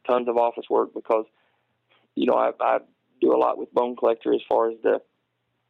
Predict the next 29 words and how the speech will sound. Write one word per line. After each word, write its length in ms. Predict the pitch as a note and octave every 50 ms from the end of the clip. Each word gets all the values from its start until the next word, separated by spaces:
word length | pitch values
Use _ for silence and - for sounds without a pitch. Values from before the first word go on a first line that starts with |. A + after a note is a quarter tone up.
| _ _ _ _ _ _ _ _ _ _ _ -
the 60 | -
day-to-day. 720 | - B2+ B2+ B2+ B2+ A#2+ - A#2+ A#2+ A#2+ A#2+ B2 A#2+ A#2+
We 100 | B2 B2
have 140 | A#2+ A#2+ -
to 80 | A#2+
worry 340 | B2+ B2+ B2 B2 A#2+ A#2 A#2
about 240 | A#2+ A2+ B2 A#2 A#2
endorsements, 540 | A#2+ A#2+ A#2+ A#2 A#2+ A#2+ - A2+ A2 - -
partnerships, 720 | - A2+ A#2 A#2 A#2+ - - - - A#2 A#2 - - - - - _ _ _ _ _ _ _ _
commercials, 640 | - B2 A#2 A#2+ - - B2 B2 A#2+ A#2+ A#2+ A#2+
and 180 | A#2 A2+ A2+ A2 - _ _ _ _ _ _ _ - -
I'm 80 | B2+ C3
not 140 | C3+ A#2
complaining. 560 | - A#2 A2+ - - D#3 D#3+ D#3 C3+ B2 A#2+ A#2+
I'm 140 | A#2+ A#2+
just 160 | B2 B2+ - -
saying 300 | A#2+ A#2 A2+ A2 A2+ A#2 - _ _ _ _ _ _ _ _ -
there's 160 | C#3 B2 B2+
way 180 | C3+ C#3 C3
more 200 | C3 C3 C3 C3
to 180 | C3 - B2+ B2+
it 120 | A#2 A2
than 140 | - A2+ A2+
just 200 | A2+ A#2+ A#2+ - -
hunting, 380 | A#2+ A#2+ A#2 A2+ A2+ A2+ A2+ - _ _ _ _ _ _ _ _ _ _ _ _ _ _
you 160 | - B2 C3+
know, 140 | A#2+ A2+ A2 -
throughout 260 | A#2+ B2+ A#2+ A#2+ -
the 80 | -